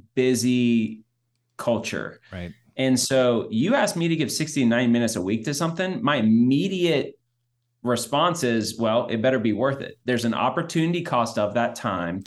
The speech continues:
Speaker 2: Yeah.
Speaker 1: And so there's a principle of it better be worth it. Now, what do I mean when I say it better be worth it? And what do you mean? Uh, let's say we're in a group together. Well, Rob hypothetically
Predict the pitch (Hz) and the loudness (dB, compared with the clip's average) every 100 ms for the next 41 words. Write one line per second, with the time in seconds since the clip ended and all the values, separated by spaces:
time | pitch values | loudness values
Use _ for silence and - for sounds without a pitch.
0 | 98 87 - 127 123 - 127 117 117 107 | -14 -16 -6 -2 0 2 2 2 2 0
1 | 107 - 220 247 120 107 104 104 107 101 | -4 -4 -2 0 0 2 2 4 2 2
2 | 104 101 147 208 175 160 - - - - | 2 2 0 0 0 -2 -10 -16 -20 -20
3 | _ _ 160 101 85 - - _ _ _ | _ _ 0 0 -2 -10 -20 _ _ _
4 | _ _ _ _ - 107 113 233 - - | _ _ _ _ -8 -4 0 0 0 0
5 | 240 220 196 147 151 156 101 110 165 196 | 2 4 2 0 2 2 2 2 0 -4
6 | - _ - 135 135 123 123 127 120 107 | -14 _ -4 0 2 2 2 2 2 2
7 | 120 110 101 117 185 165 - - _ _ | 0 0 0 2 2 2 -4 -8 _ _
8 | 139 139 156 151 135 131 233 240 85 53 | 0 4 2 4 2 4 4 4 0 -2
9 | - - _ _ _ _ - 127 120 113 | -10 -16 _ _ _ _ -2 0 2 2
10 | 123 - 135 135 143 147 208 226 120 92 | 2 2 2 4 2 2 0 0 -2 0
11 | 76 65 - _ _ _ _ _ - 147 | 0 -2 -8 _ _ _ _ _ 0 4
12 | 135 120 - - _ _ 107 120 190 277 | 4 2 0 -14 _ _ -2 2 4 4
13 | 165 151 - 143 139 - 123 113 110 113 | 2 2 0 0 -2 0 2 2 0 0
14 | 120 147 | 0 -2